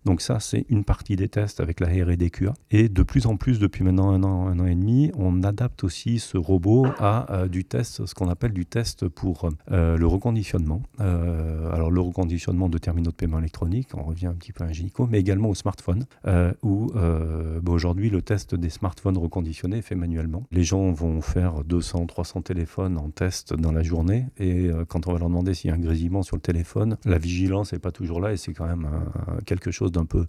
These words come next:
pénible à réaliser. Et donc le robot va pouvoir se substituer, et est en train de se substituer à ce genre de choses. Donc on a une expérimentation depuis deux ans,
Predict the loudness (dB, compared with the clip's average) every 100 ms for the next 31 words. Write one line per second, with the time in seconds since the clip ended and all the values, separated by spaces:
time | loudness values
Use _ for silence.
0 | 0 0 2 2 2 2 2 0 0 -2
1 | 0 0 2 2 4 2 2 0 0 0
2 | -2 -2 -8 -10 -12 -14 -14 -8 -4 -2
3 | -2 -4 -2 -4 -4 -6 -6 -6 -8 -10
4 | -4 -4 -4 -6 -4 -4 -2 -2 0 2
5 | 4 4 4 0 -2 -2 0 0 -4 -4
6 | -4 -4 -4 0 2 2